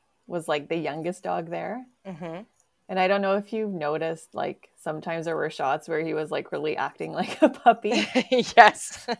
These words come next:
Speaker 1: He's, like, really jumping high and
Speaker 2: Yeah. Jax
Speaker 1: It's like,
Speaker 2: is a
Speaker 1: "Aw,
Speaker 2: golden
Speaker 1: puppy
Speaker 2: doodle,
Speaker 1: brain."
Speaker 2: or not a golden doodle, a golden retriever.
Speaker 1: He
Speaker 2: But,
Speaker 1: definitely
Speaker 2: um,
Speaker 1: still has puppy brain.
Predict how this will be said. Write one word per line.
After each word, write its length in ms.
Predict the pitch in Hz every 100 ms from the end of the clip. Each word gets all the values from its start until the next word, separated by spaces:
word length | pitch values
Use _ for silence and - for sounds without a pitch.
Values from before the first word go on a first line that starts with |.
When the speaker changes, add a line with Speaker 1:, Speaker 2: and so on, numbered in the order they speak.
| - 285
Speaker 1:
He's, 200 | 330 247
like, 200 | 233 196
really 340 | 180 190 185
jumping 440 | 180 165 165 180 165
high 380 | 160 156 160
and 440 | 180 190 151 196 247 - _ - - -
Speaker 2:
Yeah. 300 | 190 185 185 - - _ _ _ 214
Jax 400 | 185 214 226 240
Speaker 1:
It's 80 | 240
like, 100 | 226
Speaker 2:
is 100 | 226
a 40 | 208
Speaker 1:
"Aw, 100 | 190
Speaker 2:
golden 300 | 208 233 233 202
Speaker 1:
puppy 0 | 175
Speaker 2:
doodle, 320 | 202 208 180
Speaker 1:
brain." 240 | 190 185 185
Speaker 2:
or 100 | 208
not 360 | 220 214 220
a 40 | 196
golden 320 | 170 165 156
doodle, 340 | 156 151 156 170
a 220 | 175 156 165
golden 280 | - 175 180
retriever. 640 | 170 160 170 175 160 165 - _ _ _ _ _ _ _ _ -
Speaker 1:
He 60 | - - - - - -
Speaker 2:
But, 180 | 214 190
Speaker 1:
definitely 400 | 180 220 185 165
Speaker 2:
um, 40 |
Speaker 1:
still 220 | - 160
has 240 | 160 151 -
puppy 300 | 160 151 147
brain. 440 | 139 143 147